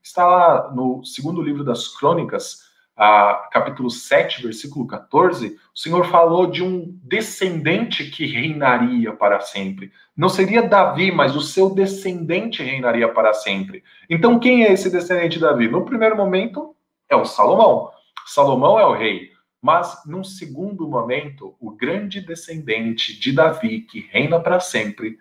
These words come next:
é Jesus. Então, nós temos, mais uma vez, um salmo que aponta para o rei. E esse rei aponta para um rei maior, que é Jesus. E lembra que eu falei que eu destaquei, né, Salmo de Salomão,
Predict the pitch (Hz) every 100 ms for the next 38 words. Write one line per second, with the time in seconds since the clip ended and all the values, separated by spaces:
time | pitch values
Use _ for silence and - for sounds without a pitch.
0 | _ _ 117 107 113 - 135 139 - -
1 | - - - - - 139 139 202 202 190
2 | 185 185 165 123 135 160 185 156 180 185
3 | 131 120 127 135 170 180 175 - 131 165
4 | 180 - 143 147 160 - 117 110 95 -
5 | _ 117 131 139 123 - 117 143 135 -
6 | 127 139 123 - 120 117 - 113 117 117
7 | 98 98 98 - _ _ 107 101 110 104
8 | 90 - - - - _ 180 220 - -
9 | - 185 190 165 131 127 123 139 135 127
10 | 107 117 131 120 127 107 - 135 120 123
11 | - 139 160 175 160 135 175 - 151 147
12 | 117 113 143 143